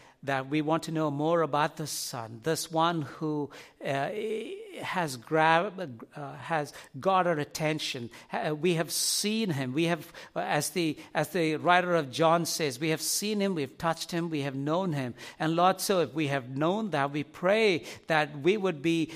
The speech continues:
like these shepherds who cannot, who cannot keep quiet,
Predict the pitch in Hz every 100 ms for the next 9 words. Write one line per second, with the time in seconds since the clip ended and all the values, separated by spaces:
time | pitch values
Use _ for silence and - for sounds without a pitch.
0 | - 160 123 156 135 - 226 - 185 143
1 | - 170 175 156 160 - - - 190 -
2 | 170 165 151 - - - 175 175 - 175
3 | 165 151